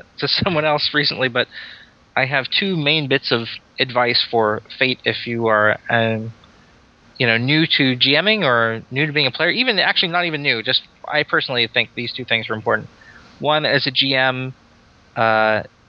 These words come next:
you know, don't go easy on the players. Um, like, really go after them. It's okay. There's a, just like in Kerberos Club, there's a safety valve in Atomic Robo in the form of collateral consequences. So hit them hard, really do.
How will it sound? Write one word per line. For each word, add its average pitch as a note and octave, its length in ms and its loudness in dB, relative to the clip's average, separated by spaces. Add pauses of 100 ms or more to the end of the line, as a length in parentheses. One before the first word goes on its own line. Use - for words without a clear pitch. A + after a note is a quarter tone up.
you C#3 120 -2
know, B2 40 -6
don't D3+ 160 0
go C#3 140 0
easy B2 240 0
on A2 100 2
the - 60 -6
players. G2+ 560 -2 (420)
Um, A2 460 -2 (400)
like, C3 220 -2
really E3+ 240 0
go D3+ 180 0
after C#3+ 240 0
them. A2 160 0
It's A2+ 160 -4
okay. B2+ 420 0 (640)
There's B2 320 2
a, B2+ 340 4 (360)
just - 180 0
like C#3+ 180 2
in B2+ 260 0
Kerberos F3+ 360 0
Club, A#2 260 0 (280)
there's A#2 180 2
a A2 60 2
safety D3 360 0
valve A2 380 2
in A2 220 -4
Atomic G#2 360 -2
Robo G2+ 480 0
in G#2 180 -4
the G#2 60 -4
form A2 280 0
of G2+ 100 -8
collateral A2 380 0
consequences. - 640 -2
So B2 260 0
hit - 220 -4
them B3 140 0
hard, F#3 340 0
really F3 300 2
do. C#3+ 340 0